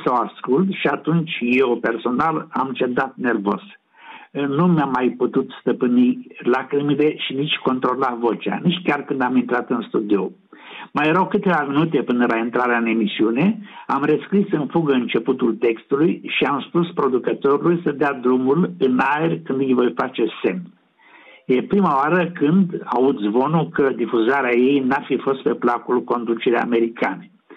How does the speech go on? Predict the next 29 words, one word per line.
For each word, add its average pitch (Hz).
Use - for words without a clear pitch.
Autenticitatea 127
benzii, 131
chiar 156
dacă 143
era 131
alcătuită 139
din 123
sunete 139
separate, 131
era 151
mai 175
presus 156
de 165
orice 165
îndoială. 131
Se 131
știa 147
și -
din 131
alte 156
surse 135
că 113
la 104
Timișoara 113
se 120
trăsese 117
și -
că 135
acolo 143